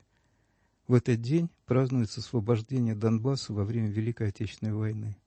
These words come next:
А глава государства Владимир Путин сказал недавно об ополченцах Донбасса: «Меня просто поражает мужество этих людей, в том числе и тех, которые борются за свою родину на переднем крае».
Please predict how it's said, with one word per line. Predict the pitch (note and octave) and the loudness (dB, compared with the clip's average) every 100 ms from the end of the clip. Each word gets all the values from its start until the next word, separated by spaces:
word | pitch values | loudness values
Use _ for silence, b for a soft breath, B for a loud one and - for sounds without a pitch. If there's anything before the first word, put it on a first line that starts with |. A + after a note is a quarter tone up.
| _ _ _ _ _ _ _ _ _ _ | _ _ _ _ _ _ _ _ _ _
А | - G#2 | -6 0
глава | A2 B2+ B2+ | 2 2 2
государства | A2 G2+ C3 D3+ - A#2 | 0 -4 0 0 0 0
Владимир | A2 A#2+ A2+ G#2 | 0 2 -2 -2
Путин | - C#3+ A2+ | -6 -8 -8
сказал | G2 - A2 A2+ | -8 -4 -2 -2
недавно | G#2 G#2+ G#2 G#2 A2+ A2 b b b b b b b _ _ _ _ | -4 -6 -4 -4 -6 -12 b b b b b b b _ _ _ _
об | - G2+ | -10 -2
ополченцах | A2 A#2+ A#2 - C#3+ - G#2 | 0 2 0 0 -4 -6 -4
Донбасса: | G#2+ A2 A2+ G#2+ - A2 | -2 -2 -2 -6 -2 2
«Меня | B2 | 2
просто | B2 C#3+ A#2+ - - | 2 0 -2 -4 -2
поражает | A#2+ A#2+ C3+ C3 - | 2 2 2 0 0
мужество | C3 D#3+ B2 - A#2+ | 0 0 -2 -2 0
этих | A2 A#2 - | 0 -2 -4
людей, | A#2+ G#2 G#2 | -6 -2 -2
в | F#2+ | -2
том | - B2 | -2 -4
числе | - - B2 | -4 -4 -2
и | A2 | 0
тех, | - D3 | 0 -2
которые | - G#2+ A2 G#2+ | -2 -4 -2 -2
борются | G#2 C3+ A#2 - A2 | -2 -2 -2 -2 -8
за | G2+ | -8
свою | G2+ - A#2 A2+ | -8 -2 2 2
родину | C3 C#3 G#2+ G2+ | 0 0 -2 -4
на | A#2 A#2+ | 0 0
переднем | A#2 C3+ C#3 C3 A2+ A2 | 2 2 2 2 0 -2
крае». | - A2+ G2+ A2+ | -2 -2 -2 -6